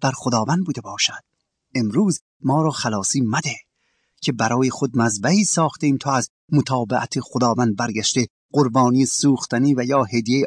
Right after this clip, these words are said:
آردی بر آن بگذرانیم و ذبایح سلامتی بر آن بنماییم. خود خداوند از ما بازخواست خواهد نمود اگر این مقصودمون بوده." این دو طایفه از پیشداوری و نتیجهٔ غلطی که سایر قوم به خاطر بنای این مذبح یاد بود کرده بودن،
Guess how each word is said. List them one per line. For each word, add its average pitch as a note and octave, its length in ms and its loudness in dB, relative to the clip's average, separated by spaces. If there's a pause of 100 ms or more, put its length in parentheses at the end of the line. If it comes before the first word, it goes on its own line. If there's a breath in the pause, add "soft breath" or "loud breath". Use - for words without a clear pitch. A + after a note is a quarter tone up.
آردی B2 320 0
بر A#2 180 0
آن A#2 120 2
بگذرانیم B2 560 0 (320)
و C3 60 0
ذبایح A#2+ 440 2
سلامتی A2+ 540 0
بر G#2+ 160 -2
آن A2 140 0
بنماییم. G#2+ 420 -4 (200)
خود A#3+ 300 0
خداوند F3+ 720 4 (220)
از C#3+ 220 -2
ما D3+ 140 0
بازخواست C3+ 880 0
خواهد A2 240 0
نمود G#2+ 240 2 (100)
اگر A2+ 280 0 (380)
این A#2+ 280 2
مقصودمون F#2 500 -6
بوده." - 240 -18 (680)
این F3+ 140 2
دو G3 120 4
طایفه F3+ 480 2 (220)
از - 260 -2
پیشداوری D#3+ 960 2 (260)
و E3 120 2
نتیجهٔ F3 600 2 (120)
غلطی G#3 340 2
که F3+ 160 2
سایر F3 540 2
قوم G#3 400 6
به E3+ 60 2
خاطر E3+ 440 0
بنای G3 420 4
این A3 220 4
مذبح E3 440 2
یاد E3+ 360 4
بود D#3+ 200 -2
کرده E3+ 240 0
بودن، A#3+ 200 4